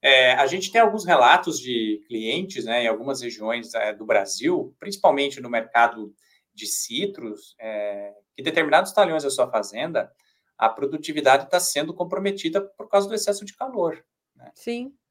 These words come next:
Speaker 1: Então, precisa
Speaker 2: A
Speaker 1: se empregar.
Speaker 2: florada, né?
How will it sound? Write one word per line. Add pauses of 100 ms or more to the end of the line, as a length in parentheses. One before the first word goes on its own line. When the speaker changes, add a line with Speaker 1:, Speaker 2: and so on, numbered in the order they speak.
Speaker 1:
Então, (1080)
precisa
Speaker 2:
A
Speaker 1:
se
empregar.
Speaker 2:
florada,
né?